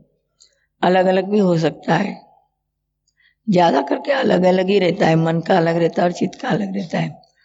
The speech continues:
ऐसा नहीं है कि मन ने खराब विचार किया तो चित्त उसका फोटो ले ही, ऐसा जरूरी नहीं है। चित्त को जहाँ इंटरेस्ट या डिसइंटरेस्ट लगेगा, वहाँ ही वह फोटो लेगा।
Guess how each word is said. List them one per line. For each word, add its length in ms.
ऐसा 300
नहीं 200
है 80
कि 140
मन 200
ने 140
खराब 380
विचार 380
किया 300
तो 180
चित्त 320
उसका 300
फोटो 400
ले 300
ही, 300
ऐसा 520
जरूरी 400
नहीं 220
है। 340
चित्त 440
को 240
जहाँ 360
इंटरेस्ट 680
या 200
डिसइंटरेस्ट 760
लगेगा, 460
वहाँ 600
ही 200
वह 300
फोटो 340
लेगा। 500